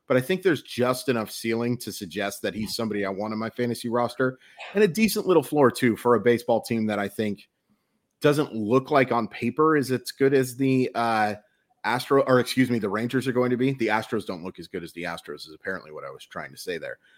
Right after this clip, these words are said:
I still think they're gonna provide plenty of win chances for him. Um, I like that call quite a bit. I would expect a bounce back year. Uh,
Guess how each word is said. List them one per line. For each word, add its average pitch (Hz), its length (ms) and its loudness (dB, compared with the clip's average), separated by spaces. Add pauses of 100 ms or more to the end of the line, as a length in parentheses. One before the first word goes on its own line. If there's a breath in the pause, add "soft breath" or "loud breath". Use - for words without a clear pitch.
(160 soft breath)
I - 20 -14
still 170 180 4
think 135 200 4
they're 135 80 6
gonna 117 160 2
provide 110 400 4
plenty 113 320 -2
of 92 120 -4
win 95 220 -4
chances 92 460 -8
for 98 260 -4
him. 90 340 -6 (300)
Um, 82 340 -6
I 110 100 0
like 107 200 0
that 95 220 -2
call 92 280 -4 (140)
quite 104 300 -2
a 92 80 -12
bit. 87 400 -6
I 92 80 -8
would 90 240 -8
expect 85 480 -10
a 82 40 -12
bounce 80 340 -12
back 78 280 -8
year. 82 320 -8 (380 soft breath)
Uh, 120 220 6